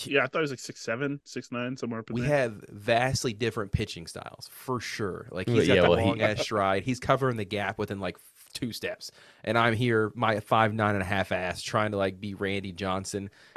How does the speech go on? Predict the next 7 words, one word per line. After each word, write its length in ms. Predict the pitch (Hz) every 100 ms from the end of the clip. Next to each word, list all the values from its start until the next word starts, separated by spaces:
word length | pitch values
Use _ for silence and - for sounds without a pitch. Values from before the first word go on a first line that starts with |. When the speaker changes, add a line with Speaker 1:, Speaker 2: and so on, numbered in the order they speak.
| -
Speaker 2:
dude. 160 | 123 110
I, 340 | 131 131 110 120 - - - - _
Speaker 3:
<laughs> 640 | - - _ _ _ -
Speaker 2:
I 100 | 127
don't 140 | 120
know, 120 | 104 95
man, 340 | 92 90 95